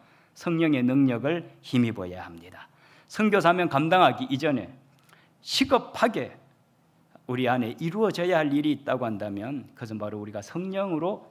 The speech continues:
충만함을 받는 일입니다. 그래서 지난 주일 에베소서 오 장 십칠 절, 십팔 절 말씀 본문으로 해서 "성령으로 충만함을 받아야 한다." 그렇게 말씀을 드렸습니다.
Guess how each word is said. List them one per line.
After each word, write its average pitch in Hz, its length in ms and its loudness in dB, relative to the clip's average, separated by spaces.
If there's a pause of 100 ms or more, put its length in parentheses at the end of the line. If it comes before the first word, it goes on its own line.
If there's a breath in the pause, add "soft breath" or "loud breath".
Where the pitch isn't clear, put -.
충만함을 143 760 -2
받는 104 500 -6
일입니다. 101 520 -8 (320)
그래서 202 220 0
지난 156 320 4
주일 135 420 0 (240 loud breath)
에베소서 139 420 -2
오 135 60 -2
장 139 140 -2
십칠 139 340 -8
절, 139 140 -6
십팔 147 340 -6
절 151 160 -4
말씀 113 300 -4
본문으로 135 440 0
해서 113 520 -4 (300 loud breath)
"성령으로 233 640 2
충만함을 175 600 2
받아야 127 400 2
한다." 101 460 -8
그렇게 113 180 -14
말씀을 101 400 -8
드렸습니다. 101 680 -18